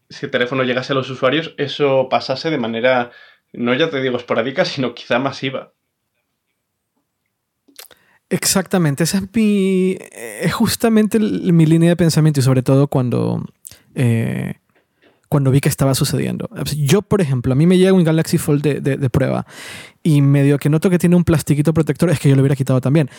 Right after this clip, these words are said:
Speaker 2: Eh, recuerdo que en el video de, de, de Marqués decía que cuando estaba empezando a quitarlo se dio cuenta que estaba más pegado de lo normal, entonces, eh, no terminó de quitarlo o, o tal vez como que al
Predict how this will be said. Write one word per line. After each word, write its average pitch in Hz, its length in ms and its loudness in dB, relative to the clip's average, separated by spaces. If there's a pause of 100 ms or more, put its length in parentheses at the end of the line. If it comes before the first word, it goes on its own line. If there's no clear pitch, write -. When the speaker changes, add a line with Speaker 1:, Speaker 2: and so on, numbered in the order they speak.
(240)
Speaker 2:
Eh, 139 420 2
recuerdo 160 400 2
que 208 80 0
en 208 100 4
el 208 140 4
video 185 320 6
de, 143 320 2
de, 135 200 0
de 143 140 0
Marqués 131 380 0
decía 147 300 2
que 160 100 0
cuando 139 220 0
estaba 147 240 0
empezando 160 340 2
a 156 40 0
quitarlo 147 420 -2
se 151 140 2
dio 135 120 4
cuenta 147 240 0
que 127 80 -4
estaba 135 300 0
más 139 280 -2
pegado 147 420 2
de 147 80 4
lo 139 100 0
normal, 127 480 0
entonces, 143 480 -2 (560)
eh, 135 180 2
no 139 240 4
terminó 147 340 4
de 147 120 4
quitarlo 151 560 0
o, 131 440 2
o 139 140 2
tal 127 160 -2
vez 135 160 0
como 151 200 2
que 143 100 -2
al 131 100 0